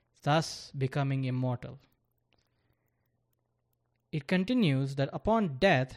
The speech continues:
when our body is burnt to ashes, cremation is common for the dead in India,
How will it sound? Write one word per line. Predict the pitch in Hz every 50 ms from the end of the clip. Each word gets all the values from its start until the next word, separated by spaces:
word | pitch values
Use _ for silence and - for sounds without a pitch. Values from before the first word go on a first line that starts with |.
| - -
when | 151 151 151 156
our | 151 147
body | 135 127 156 175 196 202 208 202 190
is | 175 143
burnt | 131 131 139 165 180 196 196 190
to | 185 - -
ashes, | 139 135 131 117 - 131 123 131 156 - - - - _ _ _ _ _ _ _ _ _ _ _ - _ _ _ _
cremation | - 151 143 143 143 139 135 - 151 147 139
is | 139 123 -
common | - 151 139 139 135 135 135
for | - 143
the | 127 131
dead | 123 123 131 131 131 131
in | - 160 139 135
India, | 131 139 131 123 113 117 127 170